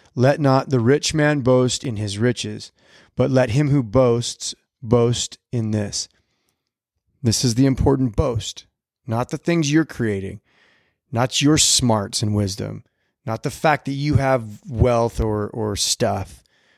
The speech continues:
or that you're strong and capable. But let the person who boasts boast in this, that he understands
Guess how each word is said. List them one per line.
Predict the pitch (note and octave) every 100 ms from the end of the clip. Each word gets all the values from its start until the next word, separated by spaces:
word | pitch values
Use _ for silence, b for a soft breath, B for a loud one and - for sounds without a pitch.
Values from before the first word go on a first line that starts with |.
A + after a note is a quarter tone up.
| _ _
or | B2
that | A#2+
you're | A#2+
strong | G2+ - - A#2+ A2 G#2+ G#2+
and | G2 F#2+
capable. | - A#2+ A2 G2 G2 G2+ - _ _ _ _ _ _ _ _ _ - -
But | A#2+ A2
let | B2+ B2+
the | -
person | D3 C3+ C3
who | A#2 G#2+
boasts | A2+ B2 G#2 - - B B B _
boast | A2+ A#2 - - B2+
in | A2 G#2+ G2+ -
this, | G#2 A2+ A2 F#2+ - - _ _ _ _ _ B B B B B B B B B B B _ _ _ B2+
that | B2+ A#2
he | C3 -
understands | B2+ C#3 C#3 - - - A#2+ B2+ C#3 D3+